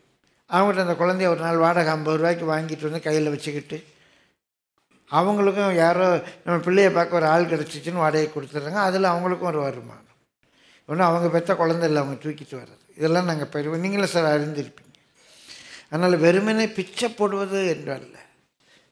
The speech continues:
யாருக்காவது ஏதாவது நல்லது செய்யுங்க. ஒரு நாளாகலும்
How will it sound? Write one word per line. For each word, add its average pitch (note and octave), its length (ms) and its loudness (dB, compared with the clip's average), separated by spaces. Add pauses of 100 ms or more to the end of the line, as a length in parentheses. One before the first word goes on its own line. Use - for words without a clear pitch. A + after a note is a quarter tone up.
(340)
யாருக்காவது C#3 440 -8
ஏதாவது B2+ 220 -4
நல்லது B2 420 -8 (140)
செய்யுங்க. A2+ 260 -20 (1700)
ஒரு G#3 440 8
நாளாகலும் E3 720 4